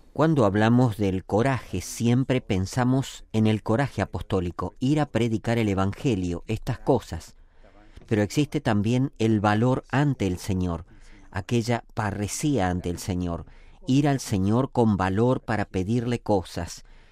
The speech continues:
Esto hace un poco sonreír. Está bien, pero hace reír porque Abraham habla con el Señor en una manera especial,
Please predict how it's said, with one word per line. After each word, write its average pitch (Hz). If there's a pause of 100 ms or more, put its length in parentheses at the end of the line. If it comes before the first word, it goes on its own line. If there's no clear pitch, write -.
(160)
Esto 135
hace 127
un 107
poco 104
sonreír. 104 (400)
Está 110
bien, 107 (320)
pero 95
hace 107
reír 113
porque 107
Abraham 110
habla 113
con 104
el 98
Señor 110
en 101
una 101
manera 101
especial, 92